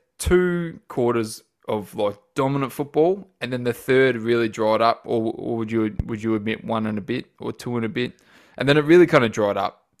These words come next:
The, especially the third quarter was pretty boring to watch. I think North Melbourne kind of tried to overpossess the ball, especially after the first quarter. What do we have at, after the first quarter? What did I say?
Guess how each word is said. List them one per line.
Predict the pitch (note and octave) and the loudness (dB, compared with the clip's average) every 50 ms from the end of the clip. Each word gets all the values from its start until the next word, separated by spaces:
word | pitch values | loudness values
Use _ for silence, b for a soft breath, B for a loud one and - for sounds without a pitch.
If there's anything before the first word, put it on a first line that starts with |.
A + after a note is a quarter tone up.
| _ | _
The, | - A2+ G#2+ G#2+ F2+ | -2 0 0 0 0
especially | F#2+ A2+ - - D3 - D3 A#2 | -2 -2 -2 -2 -2 -2 -2 -4
the | - | -4
third | - A2+ G#2+ G#2 - | -2 -2 -2 -2 -4
quarter | - G#2+ G2+ | -4 -6 -6
was | G#2 F#2+ | -6 -10
pretty | _ - - A2+ G#2 G2 - _ _ _ _ _ _ _ | _ -14 -10 -10 -10 -10 -12 _ _ _ _ _ _ _
boring | - A#2 G#2+ G#2+ G#2+ G#2+ G#2 | -6 -4 -4 -2 -4 -4 -6
to | G#2 A2 | -6 -8
watch. | G2+ - G#2 G2+ - - - | -4 -2 -2 -4 -4 -6 -10
I | - | -10
think | A2 A2 G#2 | -10 -8 -6
North | - B2+ C3+ C3 - | -4 -2 -2 -2 -2
Melbourne | - G#2 G2+ G2+ G2+ G#2 G#2 G#2+ _ b b b b b b b b b | -2 -2 0 0 0 -2 -4 -8 _ b b b b b b b b b
kind | b - A2+ G#2+ | b -2 -2 -2
of | G#2 - | -2 0
tried | - A2 A2 G#2+ | 2 2 4 4
to | G#2+ G2+ | 4 4
overpossess | - A2+ A2 G#2+ G#2 G#2+ A#2 A2+ A2 A#2+ A2+ - | 4 4 4 2 0 -2 -6 -4 -2 -2 -4 -4
the | - A2 | -6 -10
ball, | G2 - A2 A2+ A2+ A2+ A2 A2 _ _ b b b b b b b b b b | -6 -2 -2 0 0 -2 -2 -6 _ _ b b b b b b b b b b
especially | - - C#3 B2+ - C#3 C3 | -6 -4 -2 0 2 4 4
after | B2+ A#2 - | 4 4 0
the | A2+ G#2 | -6 -6
first | - - A2 A2+ A#2 - | -4 -2 -2 -2 -2 -4
quarter. | - - G#2 G2 G#2+ | -6 -4 -4 -2 -2
What | A2 B2 A#2+ | -2 -4 -4
do | A#2+ | -4
we | A#2+ A#2 | -4 -6
have | A#2 A#2+ A2 A2+ | -8 -8 -10 -10
at, | A2 - - | -10 -12 -12
after | - - G#2 - - G#2 | -14 -16 -14 -14 -14 -16
the | - | -14
first | - G#2+ G2+ G2+ - | -12 -14 -14 -12 -10
quarter? | - A2 G2+ G#2 | -10 -10 -10 -8
What | A2 A#2+ | -8 -8
did | B2 | -8
I | A#2 A2 | -8 -10
say? | - - G#2 G#2 B2 - | -10 -10 -12 -12 -12 -16